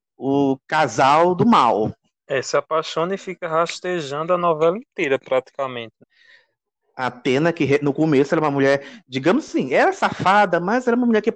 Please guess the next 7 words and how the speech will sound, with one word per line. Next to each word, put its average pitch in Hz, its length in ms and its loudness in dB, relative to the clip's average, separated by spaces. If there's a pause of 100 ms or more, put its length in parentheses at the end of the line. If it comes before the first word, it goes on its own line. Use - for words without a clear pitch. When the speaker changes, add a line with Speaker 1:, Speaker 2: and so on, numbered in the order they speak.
Speaker 1:
aparentava 202 640 0
ser - 140 -4
uma 190 80 0
mulher 165 200 0
segura 156 600 0
de 135 100 -8
si, 139 760 -4